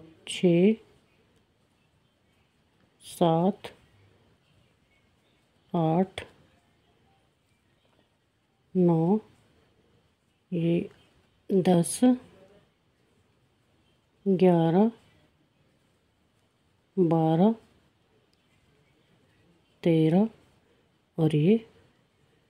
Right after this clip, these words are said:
चौदह। ये चौदह हो गए हमारे। और यहाँ से हमने ये सेंटर पॉइंट है जो हमारा, यहाँ से चौदह, इनको इस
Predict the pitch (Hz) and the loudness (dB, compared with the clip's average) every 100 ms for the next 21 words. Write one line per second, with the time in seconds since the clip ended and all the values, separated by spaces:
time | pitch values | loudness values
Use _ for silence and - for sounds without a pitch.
0 | _ _ _ _ - - 147 131 135 - | _ _ _ _ -12 -6 -4 -4 -10 -14
1 | _ _ _ _ _ _ _ _ _ _ | _ _ _ _ _ _ _ _ _ _
2 | _ 170 165 180 180 214 208 196 214 202 | _ -6 0 2 6 8 8 8 8 8
3 | 220 262 - - - - - 165 185 185 | 6 4 -2 -20 -20 -20 -2 4 4 4
4 | 185 175 226 233 240 240 240 220 208 214 | 2 6 6 8 8 10 8 8 8 8
5 | 220 202 202 190 208 190 175 214 190 180 | 8 8 8 6 6 6 6 4 4 4
6 | 185 - 240 - - - _ - 170 156 | 2 2 0 0 -16 -20 _ 0 2 4
7 | 160 156 _ - - 220 208 226 226 220 | 0 -2 _ -12 6 8 8 6 6 4